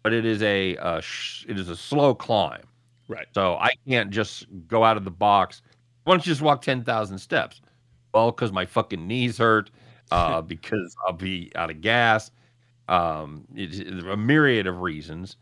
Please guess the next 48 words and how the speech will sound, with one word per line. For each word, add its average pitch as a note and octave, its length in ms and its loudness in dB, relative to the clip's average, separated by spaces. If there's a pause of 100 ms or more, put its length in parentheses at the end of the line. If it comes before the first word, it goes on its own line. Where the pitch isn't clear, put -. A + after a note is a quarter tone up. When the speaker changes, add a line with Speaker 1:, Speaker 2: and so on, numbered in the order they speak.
Speaker 2:
Oh, - 220 -10
I G2 120 -14
know. C#3+ 120 -4
I A2+ 80 0
Speaker 1:
Uh, E2+ 100 -2
Speaker 2:
feel F3+ 160 -6
you. G2 60 -10
Speaker 1:
so F2 100 -8
I G2 140 -2
have, - 120 -12 (320)
I G#2 80 -4
have G2+ 100 0
to - 120 -6
escalate F#2 460 -2
that D2+ 220 -2
slowly. A2+ 560 0 (240)
So - 180 -6
that's C#4+ 220 2
a A2+ 40 2
victory D#2 440 -8
for C#2+ 180 -14
me. G2 220 -4
It's B2+ 140 -4
a, E2 100 -4 (100)
it's, E2+ 180 -10
I'd E2 160 -10
say, D2+ 320 -8
uh, C2+ 140 -12 (680)
again, F#2 460 0
not F2+ 220 2
impressive G2+ 460 2
numbers A2 340 4
for E2 400 -4 (400)
most G#2+ 220 4
of G#2 100 0
the G2 60 -4
people, B2 440 -2 (420)
but D#2+ 200 -2
for E2 400 0
a - 80 -10
fat G#2 300 0
guy G2+ 160 2
in F#2+ 80 0
his F2 100 -6
sixties, A2 440 -6
three G#2+ 180 -2
thirty G#2+ 320 2
plus, B2+ 480 2